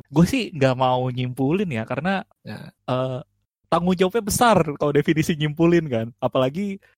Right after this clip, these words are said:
Speaker 1: belum tentu bagus gitu kesimpulannya. Jadi mending sudut pandang gue terhadap setiap episode aja kali.
Speaker 2: Nah, dan itu sebenarnya salah satu hal yang mau, yang mau kita bawa juga di, di keseluruhan podcast kita ya.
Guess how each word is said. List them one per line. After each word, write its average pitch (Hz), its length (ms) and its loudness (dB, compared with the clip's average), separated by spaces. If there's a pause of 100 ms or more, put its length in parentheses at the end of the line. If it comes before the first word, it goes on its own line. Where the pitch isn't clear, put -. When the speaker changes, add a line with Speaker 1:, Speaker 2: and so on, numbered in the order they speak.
(160)
Speaker 1:
belum 151 240 2
tentu 156 240 0
bagus 226 400 2
gitu 220 180 -4
kesimpulannya. 190 760 2
Jadi 160 160 -2
mending 220 320 -10
sudut 165 400 -4
pandang 151 320 -2
gue 147 160 2
terhadap 143 400 -4
setiap - 240 -8
episode 131 320 -6
aja 151 220 -2
kali. 107 260 -6 (340)
Speaker 2:
Nah, 113 300 -4
dan 110 160 -2
itu 135 180 -4
sebenarnya 190 640 -2 (160)
salah 151 260 -2
satu 160 160 0
hal 156 140 2
yang 139 100 2
mau, 139 220 0 (320)
yang 143 180 2
mau 147 140 2
kita 143 240 -2
bawa 123 260 2
juga 131 380 -4
di, 101 320 -10 (160)
di 107 320 -6
keseluruhan 113 560 -4
podcast 113 320 -4
kita 127 200 -4
ya. 101 160 -4